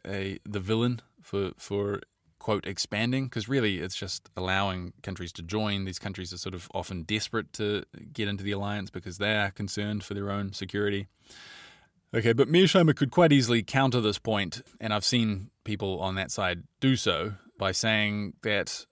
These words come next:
it doesn't really get to the meat of the matter, and that what's really relevant to consider is nato's actual decision to allow all these countries to join, because they argue this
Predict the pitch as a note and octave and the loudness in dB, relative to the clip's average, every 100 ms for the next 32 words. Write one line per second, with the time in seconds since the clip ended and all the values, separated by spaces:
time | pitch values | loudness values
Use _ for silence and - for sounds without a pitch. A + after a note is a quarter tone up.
0 | _ - E3+ C#3+ C#3 C3+ A2+ B2 A2 G#2+ | _ 0 0 4 4 4 4 0 2 0
1 | G#2+ A#2 G#2 F2+ F2+ F2+ D#2+ C#2 F2 _ | 2 2 0 -4 -4 -2 -2 -4 -10 _
2 | _ - F#2 F#2 F2 _ _ A2 G#2 - | _ -10 -6 -6 -8 _ _ -4 -4 0
3 | C3 C3+ A#2 A2+ A#2 A2 E2+ G2 G2+ - | 4 4 6 6 6 2 -2 -6 -6 -4
4 | G#2+ G2+ - F2+ G2 G2+ G2+ F#2 F#2+ F#2 | 0 0 -2 -4 -2 0 0 -2 -2 -4
5 | F#2 F2+ F2 C#3+ A#2+ F#2 D2 - F2+ E2+ | -8 -6 0 4 4 2 -4 -10 -6 -4
6 | E2+ E2+ F2 F2+ F2 F2 - - F2 E2+ | -4 -6 -4 -2 -2 -6 -10 -10 -8 -8
7 | - F2 - E2 D#2 E2 F2 G2 D2+ D#2 | -10 -12 -10 -10 -10 -10 -4 -4 -4 -10
8 | _ - - _ _ F#2+ - D3+ C#3 - | _ -20 -20 _ _ -6 6 8 8 4
9 | - - - A2+ A2+ A2+ A2 A2 G#2+ - | -2 -8 -2 2 2 2 0 0 -2 -6
10 | _ _ _ - F#2+ A#2 - - - | _ _ _ -16 -4 -2 0 -2 -6